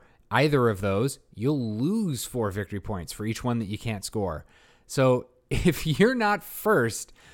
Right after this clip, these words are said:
when, when picking that, it's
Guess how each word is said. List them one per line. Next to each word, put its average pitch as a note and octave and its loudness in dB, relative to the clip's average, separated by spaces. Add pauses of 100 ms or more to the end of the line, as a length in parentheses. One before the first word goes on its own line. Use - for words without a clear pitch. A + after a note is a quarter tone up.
(240)
when, C3 -2
when B2 0
picking D3+ 0
that, G#2+ -2 (400)
it's D#3 -8